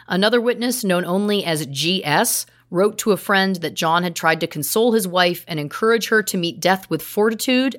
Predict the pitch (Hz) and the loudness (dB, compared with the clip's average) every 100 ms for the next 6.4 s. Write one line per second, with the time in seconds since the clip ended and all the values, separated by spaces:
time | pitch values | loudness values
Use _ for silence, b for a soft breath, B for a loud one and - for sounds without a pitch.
0 | 180 170 151 214 226 240 196 165 170 180 | -2 -2 0 0 2 0 0 2 2 0
1 | 175 - - 156 143 160 190 202 190 175 | -4 -6 -6 -6 -2 0 2 0 -2 -4
2 | 151 156 147 151 143 139 127 120 120 b | 0 0 2 0 0 -2 -2 -6 -8 b
3 | b b b b b b _ _ _ _ | b b b b b b _ _ _ _
4 | - 226 220 262 254 208 180 - 190 190 | -2 0 2 2 2 0 -6 -6 -6 -6
5 | 185 214 240 214 - 208 175 185 175 160 | -2 2 2 0 2 2 2 2 2 2
6 | 160 156 151 | 0 0 -2